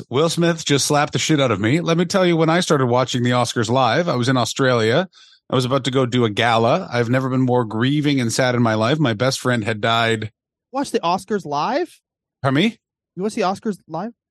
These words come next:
Speaker 1: I, I always watch the, I love the Oscars.
Speaker 2: Let me
Speaker 1: I
Speaker 2: tell you this, your friend d-, dying is the second saddest thing that happened to you then. Why were you watching the Oscars live?
Speaker 1: I will explain. I'll explain. So I, I took a nap and I, t-, I woke up and I went, "Oh, the Oscars are on. Let me see what's going on." And I literally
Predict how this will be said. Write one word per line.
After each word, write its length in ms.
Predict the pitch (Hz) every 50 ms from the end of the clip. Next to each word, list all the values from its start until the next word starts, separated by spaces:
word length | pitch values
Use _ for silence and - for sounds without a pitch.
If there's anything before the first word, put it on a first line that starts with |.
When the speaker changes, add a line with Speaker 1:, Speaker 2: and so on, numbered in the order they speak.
| _ -
Speaker 1:
I, 60 | 110
I 160 | 139 147 151
always 240 | 147 143 165 190 170
watch 160 | 120 82 80
the, 120 | - 98 90
I 120 | 92 110
love 240 | 123 110 123 143 120
the 80 | 95
Oscars. 440 | 82 80 82 80 - - - - - -
Speaker 2:
Let 140 | - 113 127
me 60 | 135
Speaker 1:
I 40 | 143
Speaker 2:
tell 120 | 165 202 190
you 60 | 185
this, 220 | 196 185 147 -
your 120 | 190 196 185
friend 340 | - - 180 180 185 175
d-, 80 | 156 165 - _
dying 400 | - 156 151 160 175 190 202 190
is 120 | 156 139
the 100 | - 151
second 400 | 139 - - 165 151 - 151 143
saddest 400 | - - 151 143 143 143 135 131 -
thing 140 | 151 135 135
that 100 | 127 123
happened 320 | 135 135 131 - 135 123
to 40 | 120
you 100 | 117 110
then. 180 | 110 110 104 107
Why 260 | 113 127 147 175 214
were 100 | 214 214
you 80 | 202 190
watching 240 | 190 196 196 202 180
the 80 | 170 160
Oscars 520 | - 170 170 190 196 - - 180 151 135
live? 240 | 143 156 190 233 233
Speaker 1:
I 20 |
will 140 | 160 185 196
explain. 480 | 190 - - - 208 226 214 151 92 -
I'll 140 | - 127 143
explain. 380 | 131 - - 202 175 113 90 -
So 120 | - 139
I, 300 | 143 143 147 139 147 -
I 40 | 135
took 160 | - 196 190
a 40 | 208
nap 300 | 180 160 151 160 190 170 -
and 60 | - 139
I, 100 | 135 135
t-, 180 | 123 - - -
I 80 | 147 147
woke 400 | 147 151 156 147 160 202 208 196
up 80 | 185 160
and 100 | 165 165
I 20 |
went, 140 | 165 160 - -
"Oh, 100 | 190 180
the 80 | 180
Oscars 360 | 175 196 226 226 - 165 135
are 140 | 127 123 117
on. 320 | 117 117 117 127 156 147 - -
Let 120 | - 160
me 100 | 185 185 165
see 160 | - 180 175
what's 160 | 170 151 -
going 180 | 180 - 160 165
on." 220 | 185 180 170 147
And 100 | - 143
I 100 | 143 151
literally 460 | 160 175 190 190 196 185 185 180 170